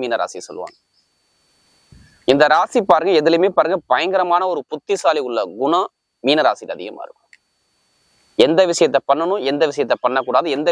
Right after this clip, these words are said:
விஷயம் பண்ணுனா நல்லா இருக்கும், பயங்கரமா சிந்திச்சு பேசக்கூடிய ஒரே ராசி மீன ராசி தான். அறிவில பெரிய ஆளாக, பெரிய ஆளா இருக்கிறது மீன ராசி. அறிவு திறன் பயங்கரமா இருக்கும் மீன ராசியை பொறுத்தவரை. திறமையான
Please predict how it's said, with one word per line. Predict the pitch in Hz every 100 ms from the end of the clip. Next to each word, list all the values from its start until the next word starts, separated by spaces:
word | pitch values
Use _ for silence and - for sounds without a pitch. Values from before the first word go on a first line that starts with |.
| 151
விஷயம் | 139 120
பண்ணுனா | 120 131 147 117
நல்லா | 131 135
இருக்கும், | 120 117 101
பயங்கரமா | 127 139 143 147 -
சிந்திச்சு | - 160 151 - -
பேசக்கூடிய | - 107 107 92 110
ஒரே | 131 135
ராசி | 113 139 110
மீன | 104 -
ராசி | - -
தான். | - - _ _ _ _ _ _ _ _ _ _ _ _ - 127
அறிவில | 165 202 190 180 143 -
பெரிய | 156 160 180 170 165
ஆளாக, | 160 156 156 156 156 170 147 113 _
பெரிய | 147 151 180 170
ஆளா | 156 135
இருக்கிறது | 131 139 151
மீன | 123 113 -
ராசி. | - - - _ _ _ _ _ _ _ _ _ _ _
அறிவு | 113 139 185 180 156
திறன் | 156 180 127
பயங்கரமா | 117 147 185 170 139
இருக்கும் | 113 110
மீன | 110
ராசியை | 98 - 90
பொறுத்தவரை. | 110 - - - _ _ _ _ _ _ _ _ _ _ _ _ _ _ _ _ -
திறமையான | 151 196 196 190